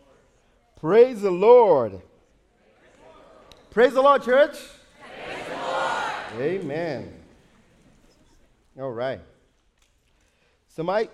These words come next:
Speaker 1: word today, uh, um, uh, I spoke in the first service, and I said, uh, I, so I gave the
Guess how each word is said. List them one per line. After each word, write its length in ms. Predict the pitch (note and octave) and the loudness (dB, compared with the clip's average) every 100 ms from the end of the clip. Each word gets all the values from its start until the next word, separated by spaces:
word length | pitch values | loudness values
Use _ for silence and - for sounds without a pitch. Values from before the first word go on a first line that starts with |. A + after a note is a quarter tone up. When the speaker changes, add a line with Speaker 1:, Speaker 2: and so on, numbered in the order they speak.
| - | -12
Speaker 1:
word 320 | E3 F3+ E3 | -8 -8 -8
today, 680 | D#3 C3+ D3 D3+ C3+ B2 A2 | -12 -8 -6 -6 -6 -8 -10
uh, 80 | G2 G#2 _ _ _ _ _ _ _ _ _ - | -14 -18 _ _ _ _ _ _ _ _ _ -18
um, 340 | A#2 A#2+ A#2 | -14 -12 -14
uh, 120 | A2 A#2 A#2+ _ _ _ _ _ _ _ _ _ _ _ _ _ - | -14 -16 -20 _ _ _ _ _ _ _ _ _ _ _ _ _ -20
I 60 | A#2 | -18
spoke 240 | - F3+ | -14 -14
in 60 | A#2+ | -14
the 60 | |
first 280 | G#2+ C3+ C3 | -12 -14 -14
service, 360 | A2+ F#2+ G2 - | -16 -16 -18 -20
and 280 | G2+ G2 G2+ _ _ _ _ _ _ _ _ - | -20 -20 -20 _ _ _ _ _ _ _ _ -20
I 100 | G#2 | -20
said, 420 | - B2 A#2 - - | -14 -12 -14 -20 -20
uh, 280 | A2 G#2 G#2 G#2 _ | -18 -18 -20 -20 _
I, 80 | A2+ | -20
so 160 | A2 B2+ | -16 -16
I 60 | |
gave 200 | C3+ D3+ | -12 -14
the 180 | B2 A2+ | -12 -16